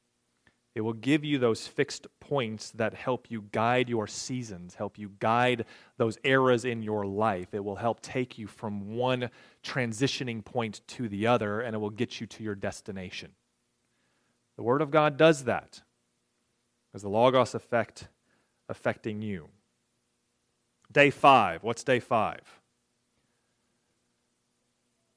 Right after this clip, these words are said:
Fish and birds. Very good. Not, not all animals,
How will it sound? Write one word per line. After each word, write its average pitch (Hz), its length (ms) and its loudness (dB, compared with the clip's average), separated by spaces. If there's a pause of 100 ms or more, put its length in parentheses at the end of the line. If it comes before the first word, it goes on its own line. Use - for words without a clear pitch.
(240)
Fish 240 220 6
and 220 120 4
birds. 147 680 8 (540)
Very 170 240 6
good. 117 440 8 (100)
Not, 185 320 4
not 208 180 10
all 262 200 12
animals, 202 580 8